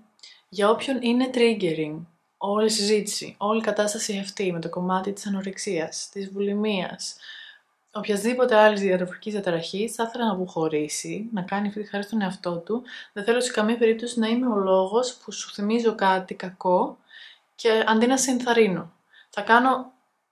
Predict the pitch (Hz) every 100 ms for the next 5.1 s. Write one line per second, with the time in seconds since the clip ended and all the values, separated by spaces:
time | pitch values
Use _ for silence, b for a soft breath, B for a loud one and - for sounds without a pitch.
0 | - 233 240 247 220 202 190 180 180 185
1 | 190 185 185 180 170 180 180 185 202 190
2 | - 202 196 202 196 - 196 202 247 240
3 | - 185 175 165 165 - 165 160 156 -
4 | 156 - B B B B - 180 185 175